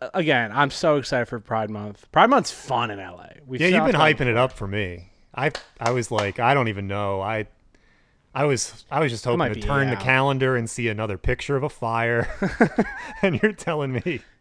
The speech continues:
Speaker 1: Yeah, maybe
Speaker 2: that it's actually fun and exciting.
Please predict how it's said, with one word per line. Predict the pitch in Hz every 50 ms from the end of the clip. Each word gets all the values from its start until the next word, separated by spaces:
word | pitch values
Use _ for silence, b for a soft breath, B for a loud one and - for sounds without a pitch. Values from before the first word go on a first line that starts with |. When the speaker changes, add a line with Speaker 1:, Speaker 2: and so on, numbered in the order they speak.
| _
Speaker 1:
Yeah, | - 156 143
maybe | 147 147 151 160 185 185
Speaker 2:
that | 156 135 139
it's | 131 -
actually | 160 147 151 147 - - 135 117 107 95
fun | - - 127 143 202 202 135 95 87
and | 92 95
exciting. | 92 - - - 127 151 165 139 104 90 95 92